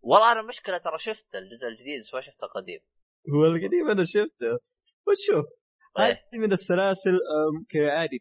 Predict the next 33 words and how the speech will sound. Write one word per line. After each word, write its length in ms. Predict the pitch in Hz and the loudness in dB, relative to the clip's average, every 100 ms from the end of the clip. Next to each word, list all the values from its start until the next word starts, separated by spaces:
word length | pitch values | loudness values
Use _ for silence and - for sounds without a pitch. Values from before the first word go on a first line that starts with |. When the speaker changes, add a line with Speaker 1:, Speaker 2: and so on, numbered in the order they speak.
| - | -8
Speaker 2:
تنجح 360 | 120 113 104 107 | -8 -8 -10 -12
أصلًا، 400 | - - 113 127 _ - | -14 -8 -8 -8 _ -14
تمام؟ 360 | 104 - 107 - _ _ - | -12 -10 -12 -12 _ _ -6
لأن 400 | 117 120 120 113 | -2 0 0 0
في 80 | 120 | -2
النهاية 520 | 120 127 117 107 104 101 92 _ _ _ - 170 180 | 0 2 2 0 -2 -4 -14 _ _ _ -4 2 4
نسبة 160 | 110 | 4
Speaker 1:
إيه. 340 | 131 - 147 139 | 2 2 0 0
Speaker 2:
ك-، 40 | - | -2
كبيرة 200 | 151 143 | 0 2
من 60 | |
الناس 240 | 139 147 135 | 2 0 -4
ممكن 180 | 127 | -6
يست-، 420 | 113 113 - - 113 110 | -8 -8 -14 -14 -12 -10
يستمتعون 340 | 113 - 113 | -10 -6 -4
من 60 | 101 | -4
النوع 180 | 101 104 104 | -6 -4 -4
هذا. 160 | 95 131 _ _ _ _ - | -4 -6 _ _ _ _ 4
بغض 140 | 151 | 6
Speaker 1:
إيه. 80 | 131 | 6
Speaker 2:
النظر 240 | 127 117 | 4 2
عن 120 | 104 107 | -2 -4
التطو-، 640 | - 113 110 - - 104 - | -6 -6 -6 -10 -8 -10 -10
التطبيق. 420 | - 117 120 - - _ _ _ - | -12 -4 -4 -4 -10 _ _ _ 0
لكن 400 | 156 160 101 165 | 2 4 2 2
Speaker 1:
إيه. 100 | 165 - | 0 -4
Speaker 2:
شوف، 260 | - 165 - _ _ _ _ | -2 -2 -2 _ _ _ _
خلنا 240 | 240 247 | -2 0
نتكلم 280 | 262 226 208 | 0 0 0
إحنا 180 | 202 190 | 0 -2
بالذات 320 | 156 160 170 | -2 -2 -2
عن 60 | 131 | -4
الريبوت، 560 | - - _ - - | -8 -20 _ -20 -20